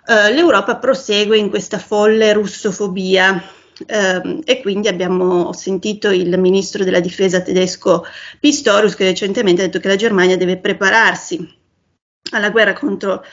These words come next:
la Russia entro il duemilaventinove. Ed è stato addirittura pubblicato un documento intitolato, eh, Direttiva Quadro per la sicurezza generale, che in caso di guerra prevede,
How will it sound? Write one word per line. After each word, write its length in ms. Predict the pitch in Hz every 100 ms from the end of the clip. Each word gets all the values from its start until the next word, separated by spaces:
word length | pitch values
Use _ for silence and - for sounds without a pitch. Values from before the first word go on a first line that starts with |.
| -
la 120 | - 294
Russia 420 | 202 - 208 -
entro 400 | 240 220 220 226
il 180 | 226 190
duemilaventinove. 1080 | 196 180 175 180 175 175 180 175 160 - - - - -
Ed 340 | - 208 - 202
è 60 |
stato 240 | 190 233 214
addirittura 560 | 202 202 202 226 226
pubblicato 500 | - 202 208 214 208
un 100 | 196
documento 600 | 196 202 214 220 202 196
intitolato, 1000 | 185 180 - 190 196 185 - 196 185 -
eh, 320 | - 202 185 185
Direttiva 600 | 196 185 - 233 208 -
Quadro 580 | 254 233 185 180 175 170
per 120 | 190
la 80 | 180
sicurezza 480 | - - 208 202 190
generale, 800 | 240 285 196 175 175 208 302 - - - - _ _ -
che 220 | 302 262
in 160 | 220 214
caso 280 | - 254 214
di 180 | 294 294
guerra 460 | 226 226 226 240
prevede, 880 | 226 220 208 240 202 175 170 165 170